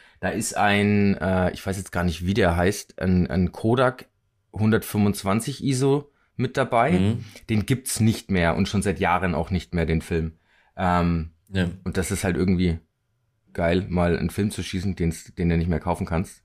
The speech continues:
Speaker 1: oder der nicht mehr produziert wird und Co. Und da werde ich dann mal meine Filme demnächst hingeben, dass er dann auch mal
Speaker 2: Ja.
Speaker 1: gleich se-, die Ergebnisse seiner eigenen,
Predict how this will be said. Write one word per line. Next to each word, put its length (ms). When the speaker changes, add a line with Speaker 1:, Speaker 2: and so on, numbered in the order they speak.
Speaker 1:
oder 140
der 140
nicht 160
mehr 300
produziert 420
wird 140
und 100
Co. 260
Und 200
da 120
werde 140
ich 80
dann 120
mal 120
meine 240
Filme 260
demnächst 320
hingeben, 580
dass 200
er 160
dann 160
auch 140
mal 100
Speaker 2:
Ja. 60
Speaker 1:
gleich 280
se-, 160
die 200
Ergebnisse 560
seiner 320
eigenen, 500